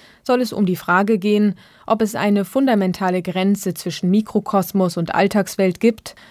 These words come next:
und welche modernen Anwendungen sich aus der Quantendualität von Welle und Teilchen ergeben.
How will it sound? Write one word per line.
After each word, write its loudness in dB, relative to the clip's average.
und -4
welche -2
modernen 0
Anwendungen 0
sich -6
aus -8
der -4
Quantendualität 0
von -4
Welle 0
und 0
Teilchen -2
ergeben. -2